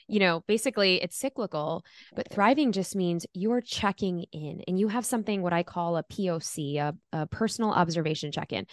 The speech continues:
Speaker 1: And this is, how are you actually feeling? How are you feeling when you're with this person? Are they lighting you up, or are they depleting your energy? Do they give you life, or do they take from you? And so you're noticing,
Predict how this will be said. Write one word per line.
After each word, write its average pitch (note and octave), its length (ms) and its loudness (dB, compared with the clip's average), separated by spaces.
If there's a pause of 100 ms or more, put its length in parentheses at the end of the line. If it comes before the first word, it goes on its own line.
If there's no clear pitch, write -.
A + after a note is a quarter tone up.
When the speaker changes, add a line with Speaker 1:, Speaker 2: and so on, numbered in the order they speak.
(420)
Speaker 1:
And G3 120 8
this A#3 180 6
is, A3 280 2 (300)
how F#3+ 140 -2
are G3 80 0
you A#3 140 2
actually A3+ 300 0
feeling? D#3+ 460 0
How - 160 -2
are B3+ 60 4
you E4+ 140 4
feeling A3 340 0
when F3+ 160 2
you're E3 320 -2
with E3 300 -6 (200)
this E3+ 360 -4 (100)
person? D#3 500 -8
Are F3+ 140 0
they A3 160 4
lighting G3+ 320 0
you G3 140 2
up, A3+ 200 -2
or F#3+ 140 -2
are F3+ 60 0
they F3 120 0
depleting F3 420 -4
your D#3 160 -6
energy? D#3 500 -8 (360)
Do A#3+ 140 6
they C4+ 100 12
give B3 160 10
you C4 120 10
life, A#3 360 6
or A#3+ 240 8
do G3 380 -2
they G3+ 200 -2
take - 540 -14 (220)
from E3 280 -4
you? D3+ 340 -4 (300)
And G#3 120 2
so B3 120 6
you're A3+ 240 6
noticing, G#3+ 1080 4